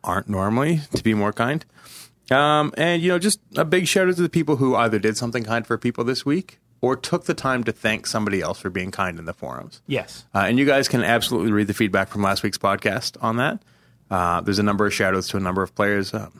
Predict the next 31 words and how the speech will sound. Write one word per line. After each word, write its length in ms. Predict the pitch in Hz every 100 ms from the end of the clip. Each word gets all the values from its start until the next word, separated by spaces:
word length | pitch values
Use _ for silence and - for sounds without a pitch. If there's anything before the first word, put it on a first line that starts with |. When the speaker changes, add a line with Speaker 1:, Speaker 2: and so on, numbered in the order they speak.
| -
Speaker 1:
you 140 | 98 90
know, 120 | 87
we're 80 | 90
not 80 | 95
gonna 140 | 95
get 80 | 95
into 120 | 92
naming 260 | 104 101 95
names, 240 | 98 98
but 240 | - 87 - _ _ _ _
you 120 | 104 104
read 200 | 113 110
them. 280 | 113 107 - _ _ _ _ _ _ _ _ _ _ _ - -
It's 160 | 123
awesome. 340 | - - - - _ _ _ _ -
Speaker 2:
Absolutely. 500 | 113 107 117 104 101
It 40 | 107
was 100 | 110
awesome 260 | 110 104
to 60 | 92
see. 200 | 95 95 _ -
Speaker 1:
Yeah. 120 | 170 - _ _ _ _ _
Speaker 2:
Cool. 120 | -
Speaker 1:
The 140 | 131 165
end. 320 | 147 87 - - _ _
Speaker 2:
Good 160 | 160
deeds 320 | 160 185 156 135
done. 240 | 123 92 -
Speaker 1:
Period. 380 | - 175 98 87
Exclamation 580 | 120 - 143 139 135 104
mark. 240 | 90 -